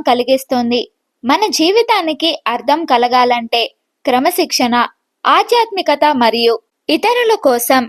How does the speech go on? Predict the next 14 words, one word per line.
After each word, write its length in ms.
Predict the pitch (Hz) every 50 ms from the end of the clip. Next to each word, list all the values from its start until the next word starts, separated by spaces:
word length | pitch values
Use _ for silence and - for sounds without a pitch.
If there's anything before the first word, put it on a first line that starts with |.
| - _ _ _ _ - -
చేయు 320 | - 349 370 403 440 494 480 -
సేవలు 360 | - 302 269 277 302 294 302 349 -
ప్రధానమైనవి. 840 | 339 262 226 240 247 254 254 262 240 247 240 233 240 240 220 240 214 - _ _ _ _ _ _ -
కష్టానికి 640 | 302 311 311 - - 494 480 466 440 403 - 370 403 247 226
భయపడకుండా 760 | 214 214 240 254 - 262 254 262 - 254 233 233 233 240 226 - - _ _ _ _ -
మనల్ని 440 | 240 247 269 320 370 370 392 403 403 381 311
మనం 240 | 247 226 240 247 247 247 _ _ _ _ _ -
తీర్చిదిద్దుకుంటూ 1000 | 320 370 440 - - 466 440 - 269 240 233 311 311 - 277 247 240 226 254 254 220 - _ _ _ _ - -
సమాజంలో 640 | 277 240 247 285 349 415 392 415 427 370 359 370 359 339 277 240
ఒక 120 | 233 - 233 233 262 339 - _ _ _ - 240
మంచి 260 | 269 302 403 - 508 480 -
గుర్తింపును 540 | 403 359 262 - 311 311 294 277 302 294 320 320 -
పొందాలి. 440 | 262 233 220 226 233 233 233 233 226 - _ _ _ _ _ _ _ -
మన 160 | 254 285